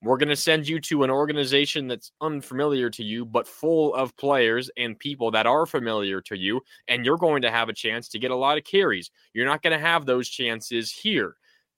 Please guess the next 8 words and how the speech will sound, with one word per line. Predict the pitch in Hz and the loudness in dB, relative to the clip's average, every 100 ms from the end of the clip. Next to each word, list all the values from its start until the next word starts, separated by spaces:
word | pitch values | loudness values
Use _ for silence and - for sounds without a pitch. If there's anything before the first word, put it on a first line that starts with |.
| - | -16
Generally, | 113 127 196 214 180 147 135 131 131 _ - | -6 0 2 4 4 4 4 0 -4 _ -10
this | 113 160 - | -2 -2 -2
is | 147 | -4
an | 139 | -4
organization, | 135 135 127 110 120 139 139 | -4 -4 -4 -2 -2 -4 -6
I | 120 117 | -6 -8
think, | - 143 156 - | -6 -6 -6 -10
that | 110 | -14